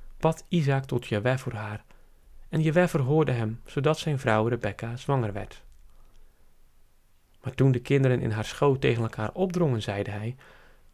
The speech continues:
"Als dit zo moet gaan, waarom blijf ik dan in leven?" Daarom ging zij Jahweh raadplegen. En Jahweh sprak tot haar: "Twee volken draagt gij in uw schoot.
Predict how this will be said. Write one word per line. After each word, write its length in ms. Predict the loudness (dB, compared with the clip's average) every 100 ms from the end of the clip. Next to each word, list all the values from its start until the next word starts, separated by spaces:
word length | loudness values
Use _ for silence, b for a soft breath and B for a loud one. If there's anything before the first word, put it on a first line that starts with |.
| -16
"Als 180 | -6 -2
dit 200 | 0 -2
zo 220 | -2 -2
moet 200 | 0 -2
gaan, 340 | -2 0 0 -2 -4
waarom 340 | 0 0 0
blijf 240 | 0 0
ik 80 | -2
dan 180 | -2 0
in 100 | 2
leven?" 380 | 2 0 -2 -8 -14 _ _ _ _ _ -20 -20 -20 -20 -20 -12
Daarom 280 | -6 -4 -4
ging 260 | -4 -4
zij 160 | -2 -4
Jahweh 320 | -4 -4 -4
raadplegen. 600 | -4 -6 -8 -12 -12 -12 -14 -14 -14 -14 -16 -18 -20 -20 -18 -20 -20 -20 -20 -20 -20 -8
En 160 | -4 0
Jahweh 240 | 2 2
sprak 320 | 2 0 0
tot 160 | -2 -10
haar: 340 | -10 -10 -12 -18 -20 -20 -20 -20 -20 _ -4
"Twee 320 | 2 2 4
volken 400 | 4 4 4 0
draagt 320 | 2 2 0
gij 140 | -4
in 160 | -2 -2
uw 60 | -2
schoot. 560 | -4 -4 -4 -6 -14